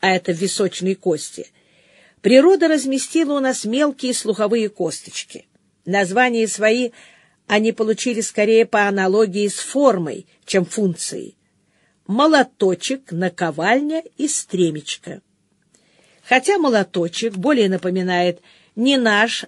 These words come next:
обиходный инструмент, а колотушку, убойное приспособление римских жрецов, которыми они забивали жертвенных быков.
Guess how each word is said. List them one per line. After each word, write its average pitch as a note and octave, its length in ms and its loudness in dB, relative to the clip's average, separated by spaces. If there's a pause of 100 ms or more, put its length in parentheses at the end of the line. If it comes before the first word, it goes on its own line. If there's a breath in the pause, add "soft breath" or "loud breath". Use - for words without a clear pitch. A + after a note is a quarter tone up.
обиходный A#3+ 680 2
инструмент, A#3 760 -2 (360 soft breath)
а G3+ 140 0
колотушку, G3+ 1040 -2 (480 soft breath)
убойное G#3+ 720 4
приспособление F#3+ 960 0
римских F3 440 -2
жрецов, E3 680 -6 (460 soft breath)
которыми G#3+ 500 2
они G#3 160 0
забивали F#3 680 2
жертвенных G3 680 -2
быков. B3+ 520 -8